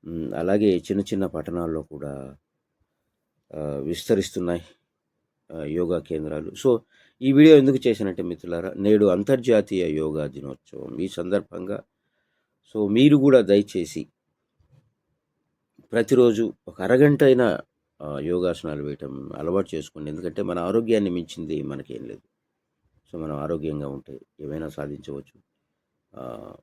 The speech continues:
so, మిత్రులారా, ఆ, యోగా డే సందర్భంగా ఈ వీడియో. మీరు కూడా యోగా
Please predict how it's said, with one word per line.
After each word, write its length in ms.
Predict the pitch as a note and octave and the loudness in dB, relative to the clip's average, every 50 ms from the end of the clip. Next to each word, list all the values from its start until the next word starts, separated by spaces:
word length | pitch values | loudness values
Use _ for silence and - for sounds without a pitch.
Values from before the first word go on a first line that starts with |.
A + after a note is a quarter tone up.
| _ _ _ _ _ _ _ _ _ _ | _ _ _ _ _ _ _ _ _ _
so, 60 | A2 G#2 | -4 -2
మిత్రులారా, 440 | G2 G2 E2+ - F#2+ F#2 F2+ F2+ F2+ _ _ _ _ _ _ _ _ _ _ _ _ _ _ _ _ _ _ _ _ _ - | -2 -2 -2 -2 -2 -2 -2 -2 -6 _ _ _ _ _ _ _ _ _ _ _ _ _ _ _ _ _ _ _ _ _ -20
ఆ, 280 | - D2 - D2 D2 - - | -20 -18 -18 -18 -16 -10 -4
యోగా 220 | F2+ G2 F#2 G2 | -2 0 2 2
డే 140 | F#2+ E2+ E2+ | 2 0 -2
సందర్భంగా 640 | D2+ - D#2 D2+ D#2 D#2 C2+ - _ D2+ D#2 F2 E2+ | -2 -4 -6 -8 -6 -8 -8 -10 _ -10 -6 -4 -4
ఈ 100 | D#2 D2+ | -4 -4
వీడియో. 300 | D2 D#2 C#2 D#2 D#2+ - - - | -4 -4 -4 -4 -4 -6 -6 -10
మీరు 160 | D#2+ D2+ D2 | -12 -12 -10
కూడా 200 | - - D2+ D2+ | -10 -6 -4 -4
యోగా 560 | D2+ D#2 E2 E2 E2+ E2 D#2 D2 C#2 C#2 - | -2 -2 -4 -4 -4 -4 -6 -6 -8 -10 -14